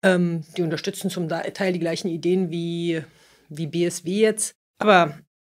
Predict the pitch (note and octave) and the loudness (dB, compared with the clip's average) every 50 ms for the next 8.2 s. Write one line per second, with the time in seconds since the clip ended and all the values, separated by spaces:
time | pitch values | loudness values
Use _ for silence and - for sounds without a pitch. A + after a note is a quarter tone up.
0 | _ _ _ - - - F3 - - F3+ F3 - G3+ - - - - - - - | _ _ _ -16 -8 -6 -6 -2 0 -2 0 0 -2 -2 -2 -4 -6 -10 -14 -14
1 | - - F3 E3 - - - - C#3 - - D#3+ - - D#3 E3 - F#3 E3+ F3 | -6 -6 -6 -6 -6 -10 -6 -6 -6 -6 -6 -10 -10 -10 -10 -6 -4 -4 -4 -2
2 | - F3 D3+ - - D3+ C#3+ C#3 C#3 C3+ C#3 C#3 - - A2 C3 C3+ C3 C3 C3 | -4 -4 -6 -2 0 0 2 2 0 -2 -4 -6 -8 -6 -4 -4 -2 -2 -4 -4
3 | B2+ C#3+ C#3+ D#3 D#3+ D3+ - - E3 D#3 D3+ D3+ D3 D3 - - - C#3+ D#3+ G3+ | -4 -2 -2 -2 -2 -4 -2 -2 -2 -2 0 -2 -4 -4 -6 -6 -6 -4 -2 -2
4 | G3 G3+ F#3+ F#3 F#3 F3+ - - C#3 F3 G#3+ - - - - - - - - - | 0 4 4 4 4 4 0 0 2 2 2 0 -2 -14 -14 -14 -14 -14 -16 -16
5 | - - - C#3+ D3+ D3+ D#3+ F3 F#3 F#3+ F#3 F3+ F3+ F3 D3+ D#3 D#3+ E3 F3 D#3 | -18 -10 0 4 4 6 8 8 6 6 6 4 2 2 2 2 2 0 0 -4
6 | E3+ D#3+ E3 E3 - - - - - A#2+ A#2+ E3 A#3 A#3+ - A3+ F3 E3 E3 - | -4 -6 -6 -8 -8 -4 -4 2 4 6 8 8 6 6 4 2 2 0 -4 -6
7 | - F3+ C3+ D3+ F3+ F#3 G3+ F3+ F#3+ F#3 E3+ E3+ E3+ E3 E3 - E2 B2 D3+ D3 | -6 -4 -2 0 0 0 0 -2 0 0 0 0 0 -2 -4 -6 -4 -2 -2 -2
8 | C#3+ C#3+ C#3 | -2 -2 -4